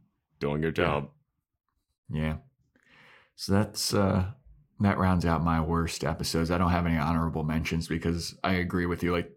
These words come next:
Speaker 2: the, there wasn't a lot of, like, really intense bottom episodes.
Speaker 1: Yeah, I, uh, I do have Grave on my list of least favorite episodes.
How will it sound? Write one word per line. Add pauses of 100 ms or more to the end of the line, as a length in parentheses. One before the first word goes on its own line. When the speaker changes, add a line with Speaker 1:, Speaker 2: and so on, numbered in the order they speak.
(100)
Speaker 2:
the,
there
wasn't
a
lot
of,
like,
really (220)
intense
bottom
episodes. (400)
Speaker 1:
Yeah, (100)
I,
uh, (420)
I
do
have
Grave
on
my
list (560)
of (200)
least
favorite
episodes.